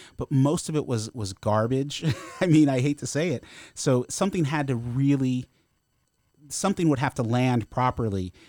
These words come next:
And, and so when you look at it, there's only a handful of examples of, say, A Night of the Living Dead or, uh, Malinoche that,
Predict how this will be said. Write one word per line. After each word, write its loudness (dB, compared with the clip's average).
And, 2
and 0
so -2
when 2
you 0
look -2
at 0
it, -8
there's -4
only 0
a -4
handful -4
of -6
examples -6
of, -8
say, 0
A 0
Night 2
of 0
the 0
Living 0
Dead -4
or, -2
uh, -4
Malinoche -2
that, -10